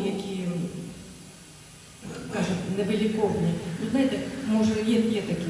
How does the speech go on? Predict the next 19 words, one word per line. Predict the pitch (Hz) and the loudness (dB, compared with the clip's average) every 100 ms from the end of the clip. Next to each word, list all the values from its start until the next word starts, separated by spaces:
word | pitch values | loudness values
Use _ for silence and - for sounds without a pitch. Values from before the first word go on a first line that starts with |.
| 165 | 0
да? | 214 208 175 | 0 0 0
Але | 196 | 0
все | 196 - | -2 -2
одно, | 208 190 185 | -2 0 0
якщо | 190 190 214 | 2 2 2
організм | 202 196 208 185 - | 2 2 2 2 2
так | 185 - | 0 -2
швидко | - 202 202 196 | 0 0 0 2
оновлюється, | 202 240 240 190 180 180 170 165 - - - | 4 6 4 4 2 2 0 -2 -2 -8 -4
то | 196 | -2
я | 220 220 | 0 2
думаю, | 214 190 | 2 4
якщо | 190 190 | 2 2
йому | 202 196 | 0 0
давати | 214 202 180 175 | 0 0 0 2
правильне | 196 190 190 185 - | 2 2 2 0 0
харчування, | - 185 185 226 208 170 170 | -2 -4 -2 0 0 0 0
правильне, | 190 190 185 180 185 - - - 180 | 0 0 0 0 0 -2 -6 -8 -6
е, | 175 170 | -2 0